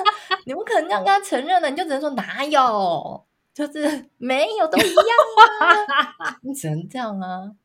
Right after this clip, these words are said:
Speaker 2: 不然嘞。
Speaker 1: 原来是这样。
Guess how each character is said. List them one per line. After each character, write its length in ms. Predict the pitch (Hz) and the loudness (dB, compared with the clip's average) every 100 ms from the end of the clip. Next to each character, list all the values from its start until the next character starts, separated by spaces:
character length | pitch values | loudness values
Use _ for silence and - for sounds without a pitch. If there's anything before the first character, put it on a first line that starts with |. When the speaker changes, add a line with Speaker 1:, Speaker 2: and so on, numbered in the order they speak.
| _ _ | _ _
Speaker 2:
不 80 | 277 | -10
然 180 | - 151 - 180 | -8 -10 -10 -8
嘞。 220 | 156 - _ _ _ _ _ _ _ _ - 571 - - - - - - | -10 -12 _ _ _ _ _ _ _ _ -10 -8 -8 -12 -12 -12 -12 -8
Speaker 1:
原 180 | 262 269 | 0 2
来 160 | 359 320 | 2 -2
是 200 | 349 359 - | -2 -10 -8
这 220 | 339 294 | -4 -4
样。 280 | 294 302 | -2 -4